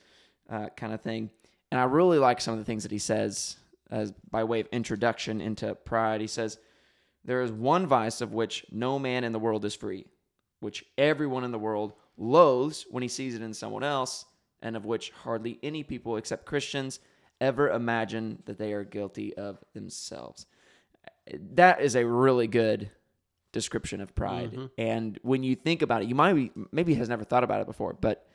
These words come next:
Speaker 1: when you think about pride in these terms, like, everyone has it. And it's so easy to see it in other people, right?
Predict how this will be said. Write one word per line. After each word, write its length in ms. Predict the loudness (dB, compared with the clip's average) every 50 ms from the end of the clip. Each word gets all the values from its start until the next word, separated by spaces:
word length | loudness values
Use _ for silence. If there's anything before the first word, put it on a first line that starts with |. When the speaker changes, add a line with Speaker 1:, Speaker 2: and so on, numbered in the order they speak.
| _ _ _ _ _ _ _ _ _ _ _
Speaker 1:
when 160 | 2 2 2
you 60 | 2 2
think 240 | 0 -2 0 0
about 340 | 2 2 2 2 0 -2 -4
pride 300 | -2 2 4 4 4 2
in 100 | 0 -2
these 220 | -2 -2 -4 -4 -6
terms, 440 | -6 -4 -2 0 0 -2 -2 -2
like, 240 | -2 -2 -2 -4 -10 _ _ _ _ _ _ _ _ _ _ _ _ _ _ _ _ _ _ _ _ 4
everyone 320 | 4 6 6 6 4 4
has 300 | 0 0 -2 -2 -2 -2
it. 100 | -6 -10 _ _ _ _ _ _ _ _ _ _ _ _ _ _ _ _ _ _ -4
And 300 | -2 0 0 0 2 0
it's 140 | 0 -2 -2
so 320 | 0 2 4 4 4 2 0 _ -4
easy 500 | 0 2 4 4 4 4 4 4 2 2
to 140 | 2 0 0
see 320 | 0 0 0 2 4 4
it 60 | 4 4
in 140 | 4 2
other 180 | 2 0 0 2
people, 460 | 2 2 0 0 -2 -6 -8 -10 -12 _ _ _ _ -6
right? 280 | -4 -2 -2 -4 -4